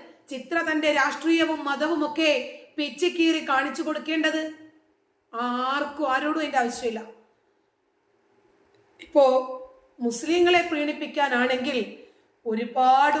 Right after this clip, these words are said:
മാർഗങ്ങൾ വേറെയുമുണ്ട്. സുപ്രീം കോടതിയുടെ വളരെ സുപ്രധാനമായ വിധി കിടക്കുമ്പോൾ ആരാണ് ഈ വിഷയത്തിൽ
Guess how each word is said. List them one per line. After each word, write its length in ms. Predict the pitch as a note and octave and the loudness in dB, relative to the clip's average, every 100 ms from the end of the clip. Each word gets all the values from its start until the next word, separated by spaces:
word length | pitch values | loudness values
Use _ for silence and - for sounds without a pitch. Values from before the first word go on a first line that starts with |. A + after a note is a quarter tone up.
| B3+ | 0
മാർഗങ്ങൾ 580 | A#3 A#3+ B3 C4 B3+ B3 B3 B3 | -2 0 -2 -2 -2 -2 -2 -6
വേറെയുമുണ്ട്. 720 | G#3+ G#3+ A3+ B3 B3+ G#3+ G3+ - - _ _ _ _ _ - - | -4 0 2 2 0 -6 -10 -14 -20 _ _ _ _ _ -10 0
സുപ്രീം 440 | D4+ B3+ F4 F4 E4+ | 0 4 4 4 6
കോടതിയുടെ 640 | F4 E4+ E4 E4+ E4 D4+ C4+ D4 - - - _ _ B3 | 4 4 2 4 4 4 4 0 -6 -16 -20 _ _ 2
വളരെ 400 | C#4+ E4+ F4 F4 E4+ | 4 4 4 4 2
സുപ്രധാനമായ 1000 | E4 E4 F4 F4 D#4+ E4+ E4+ E4 E4+ E4+ E4+ E4 | -4 -2 -2 0 0 2 2 2 2 2 2 0
വിധി 260 | C#4+ G#3+ E4+ | -2 0 -2
കിടക്കുമ്പോൾ 640 | E4 C#4 C4+ C4 A3 C4+ B3+ F#3+ - - _ _ _ _ - | 0 -4 -2 -2 2 4 4 0 -8 -18 _ _ _ _ -2
ആരാണ് 560 | C#4+ D#4 E4+ D4+ D4 C#4 | 2 2 4 2 2 0
ഈ 40 | D#4 C#4+ | -4 -4
വിഷയത്തിൽ 580 | B3 C#4 C4+ C4 C#4+ | -6 -2 -2 -2 -4